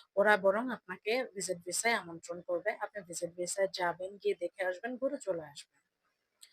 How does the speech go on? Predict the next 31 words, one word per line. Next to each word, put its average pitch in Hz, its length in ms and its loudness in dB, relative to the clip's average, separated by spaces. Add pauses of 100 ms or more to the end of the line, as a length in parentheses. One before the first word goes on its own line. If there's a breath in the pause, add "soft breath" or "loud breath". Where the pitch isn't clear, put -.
(400 loud breath)
সুন্দর 269 400 4
মতো 269 280 0
যদি 254 280 2
আপনি 254 220 0
সবগুলো 240 500 2
প্রসেস - 420 0
ফলো 240 160 2
করেন, 320 300 -2
তাহলে 214 280 2
অবশ্যই 196 440 2
আপনার 202 280 -4
ভিসা 165 220 -4
হবে, 156 300 -12 (420)
ইনশাআল্লাহ। 165 520 2 (1300 loud breath)
আর 180 180 4 (140)
আমরা 208 220 10
এখন 262 360 4
ভিজিট 190 440 -2
ভিসার 214 380 4
উপরে, 208 500 2 (380 loud breath)
ভিজিট 202 240 -4
ভিসার 214 280 2
যে 220 100 -4
প্রসেসিং 214 520 -2
চার্জ 190 340 0
আছে, 269 280 0
সেটাতে 196 380 0
আমরা 190 200 0
এখন 196 200 -4
ডিসকাউন্ট 196 460 -2
দিচ্ছি। 294 380 2